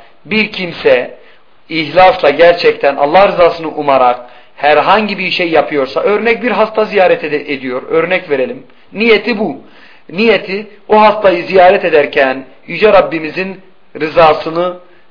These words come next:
umarak, onun rızasını gözeterek bunu yapıyor. Dolayısıyla bu ona yaklaştıracak bir, bir vesiledir. Onunla tevessül ediyor. Yani salih ameller derken işte, e, İbn Manzur da bunu açıklarken diyor ki,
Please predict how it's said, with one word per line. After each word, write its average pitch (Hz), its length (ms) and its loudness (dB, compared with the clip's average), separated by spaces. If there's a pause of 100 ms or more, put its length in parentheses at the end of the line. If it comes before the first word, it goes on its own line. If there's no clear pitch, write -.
umarak, 151 600 0
onun 175 200 -4
rızasını 156 380 -2
gözeterek 151 520 -2
bunu 143 120 -8
yapıyor. 127 380 -4 (340)
Dolayısıyla 202 540 2
bu 226 80 2
ona 226 180 4
yaklaştıracak 220 760 0
bir, 233 200 -4 (440)
bir 208 260 -4
vesiledir. 202 720 0 (220)
Onunla 226 360 2
tevessül 208 480 -4
ediyor. 196 460 -2 (580)
Yani 165 240 0
salih 175 460 2
ameller 175 500 4
derken 170 460 2 (280)
işte, - 480 2 (180)
e, 147 400 4
İbn 180 200 -6
Manzur 180 380 2
da 151 120 2
bunu 165 120 -2
açıklarken 165 680 0
diyor 185 220 -4
ki, 147 280 -10